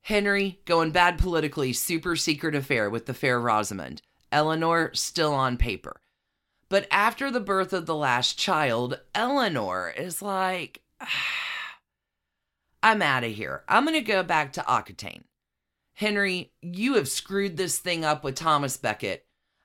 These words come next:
I've had child number eight. I'm not getting pregnant anymore. And technically, I'm gonna go home to Aquitaine to govern in the name of you,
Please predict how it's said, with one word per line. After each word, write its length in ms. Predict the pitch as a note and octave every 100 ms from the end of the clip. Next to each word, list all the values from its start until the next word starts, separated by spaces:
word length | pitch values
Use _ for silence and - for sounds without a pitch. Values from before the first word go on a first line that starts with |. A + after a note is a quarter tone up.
| _
I've 360 | D#3 F#3 G#3 F3
had 340 | D3 F3+ E3 C#3
child 400 | G3 E3 D#3+ D#3
number 320 | C#3 A#2+ -
eight. 260 | A2 G2+ F#2+
I'm 220 | A#2+ F#3+ G3
not 300 | F3 D3+ D3
getting 280 | D3+ C3
pregnant 560 | A#2+ - D#3 C#3+ B2 - A#2+
anymore. 720 | C#3 C3+ B2 A#2+ G2 E2+ E2+ _ _ _ _ _
And 240 | F3 D#3+ C#3+
technically, 760 | G3 G3+ G#3+ G#3 G#3 G3 D#3+ -
I'm 220 | D3+ F#3+ A#3
gonna 200 | C#4 G#3+
go 260 | F#3 E3
home 480 | D3+ D3 C3 D#2+ A#1+ _ -
to 140 | F#3 -
Aquitaine 680 | D#3 D3+ C#3 C3 G#2 G2 G#2
to 240 | - F3+
govern 1160 | D3+ B2 B2 F3 D#3+ D3+ C#3 C3 A2 A2 D3 G#2 - _ _ _ _
in 300 | F3+ F3 F3+
the 80 | F#3
name 380 | F3 D3+ D3 D3+
of 160 | C#3
you, 540 | C#3+ D3 C#3 A#2 F2+